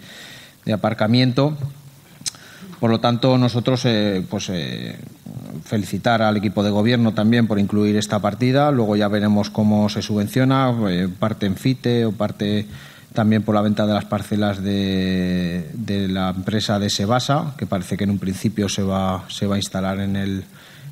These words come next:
en el propio polígono. Y lo que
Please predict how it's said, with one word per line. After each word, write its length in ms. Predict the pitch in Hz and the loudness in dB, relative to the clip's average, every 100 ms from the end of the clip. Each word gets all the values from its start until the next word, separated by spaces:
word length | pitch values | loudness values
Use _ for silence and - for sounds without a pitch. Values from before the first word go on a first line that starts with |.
| - | -2
en 100 | 107 | 0
el 120 | 104 | 0
propio 300 | 110 107 110 | 0 0 0
polígono. 500 | 117 123 135 151 180 - - - - - - - - - - - - - - - | 2 2 4 2 0 -4 -16 -20 -20 -20 -20 -20 -16 -16 -16 -20 -20 -20 -20 -2
Y 300 | 135 151 165 | 2 4 4
lo 300 | 147 127 120 | 4 2 0
que 360 | - 127 135 | 0 2 2